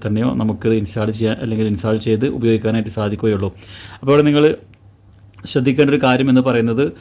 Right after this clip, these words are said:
ഈ ഒരു മൊബൈലിൽ തന്നെ നിങ്ങളുടെ രജിസ്റ്റർ ചെയ്ത സിം ഉണ്ടായിരിക്കണം. അപ്പോൾ ഈ ഒരു call us എന്ന് പറയുന്ന ഈ ഒരു ബട്ടണിൽ ക്ലിക്ക് ചെയ്ത് കഴിഞ്ഞാൽ അവർക്ക് കോൾ പോകും. അപ്പോൾ അവർ നമ്മളോട് കുറേ സെക്യൂരിറ്റി ക്വസ്റ്റ്യൻ ഒക്കെ ചോദിക്കും.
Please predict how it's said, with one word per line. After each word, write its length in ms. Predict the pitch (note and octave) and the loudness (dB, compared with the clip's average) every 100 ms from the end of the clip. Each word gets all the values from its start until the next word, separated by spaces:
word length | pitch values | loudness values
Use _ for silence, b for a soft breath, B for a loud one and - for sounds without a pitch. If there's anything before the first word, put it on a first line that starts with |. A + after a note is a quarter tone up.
| B B | B B
ഈ 140 | D3 D3+ | -2 2
ഒരു 100 | D#3 | 2
മൊബൈലിൽ 500 | D3+ B2+ C3+ C3 C3+ | 2 2 4 2 2
തന്നെ 180 | C3 C#3 | 2 2
നിങ്ങളുടെ 500 | B2 B2 B2 C3 C3 | 2 2 2 2 0
രജിസ്റ്റർ 340 | A2 A#2 - | -2 -4 -2
ചെയ്ത 240 | B2 B2 A#2 | -2 0 -2
സിം 420 | A2 A#2+ A2 C3 | -2 -2 0 2
ഉണ്ടായിരിക്കണം. 600 | A2+ A2 G#2+ G2+ A2 B2 - B2+ | 2 2 0 0 -2 -2 -4 -6
അപ്പോൾ 300 | A2+ C#3 - | -2 -2 -2
ഈ 120 | B2 | 0
ഒരു 100 | B2 | 0
call 400 | C3 B2+ B2 B2+ | 0 0 -2 0
us 140 | B2+ B2+ | -2 0
എന്ന് 140 | B2 | 2
പറയുന്ന 260 | A#2+ A#2+ A#2+ | 2 2 2
ഈ 40 | |
ഒരു 120 | A#2 A#2+ | 2 2
ബട്ടണിൽ 360 | A#2 G#2 A#2 | 0 0 -2
ക്ലിക്ക് 220 | A#2+ A2 | -4 -6
ചെയ്ത് 160 | B2 A#2 | -4 -2
കഴിഞ്ഞാൽ 260 | A2+ A2 A2 | 0 0 0
അവർക്ക് 300 | A2 G#2+ A2 | 0 -2 -4
കോൾ 240 | A2 G#2+ | -2 0
പോകും. 300 | A2 A2 C3+ B B B | 2 2 0 B B B
അപ്പോൾ 300 | C3 D#3+ - | -6 -4 -2
അവർ 300 | C#3+ C3 D3+ - | 2 2 2 0
നമ്മളോട് 320 | B2+ B2 B2 | 0 2 2
കുറേ 180 | A#2+ B2 | 0 -2
സെക്യൂരിറ്റി 680 | B2+ - A#2+ A2+ A#2+ A#2+ - - - | -4 -6 -6 -4 -4 -6 -8 -16 -10
ക്വസ്റ്റ്യൻ 260 | B2 B2 | -6 -4
ഒക്കെ 100 | A#2 | -4
ചോദിക്കും. 480 | A2+ A#2 A2 A2 - | 0 0 0 -2 -6